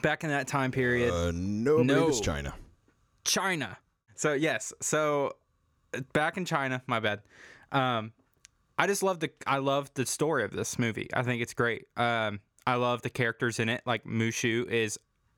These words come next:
Speaker 1: obviously my favorite character just 'cause of, he's so funny. Um,
Speaker 2: Yeah.
Speaker 1: he, he cracks me up. And, but, uh, I love that this movie is a com-, a combination of, uh, passion,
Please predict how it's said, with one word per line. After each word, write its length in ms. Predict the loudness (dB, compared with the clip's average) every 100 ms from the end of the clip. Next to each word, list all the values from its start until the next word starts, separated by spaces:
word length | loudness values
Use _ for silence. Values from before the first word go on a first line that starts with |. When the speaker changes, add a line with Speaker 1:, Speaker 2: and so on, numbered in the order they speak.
| _ -4
Speaker 1:
obviously 520 | -2 0 -4 -2 -6 -2
my 380 | 0 2 0 -2
favorite 300 | -2 -4 -2
character 340 | -2 0 -2
just 160 | -2 -2
'cause 200 | -2 -2
of, 120 | -6 -10
he's 200 | -4 -2
so 120 | -2 -2
funny. 400 | -2 -2 -4 -8 -18 -18 -16 -16 -4 0
Um, 260 | 2 2
Speaker 2:
Yeah. 120 | 2 -2 -12 -20 -20 -20 -6
Speaker 1:
he, 220 | -2 -2 -4 -2
he 160 | -4
cracks 320 | 0 -2 -2
me 140 | 0 2
up. 220 | 0 0
And, 260 | 0 -2 0
but, 300 | 0 0 0
uh, 320 | 0 2 0 -6 _ -20 -6 0
I 120 | 0
love 340 | 2 0 0
that 240 | 0 0 -2
this 180 | -2
movie 480 | 0 2 2 2 0
is 180 | -2 -2
a 40 |
com-, 320 | -2 -2 -2 -2
a 100 | -4
combination 640 | 0 -2 0 -2 -2 -2 0
of, 440 | 0 2 0 -4 -14 -20 -20 -20 -6
uh, 300 | -2 0 0 -2
passion, 760 | -2 0 -2 -2 -2 0 -4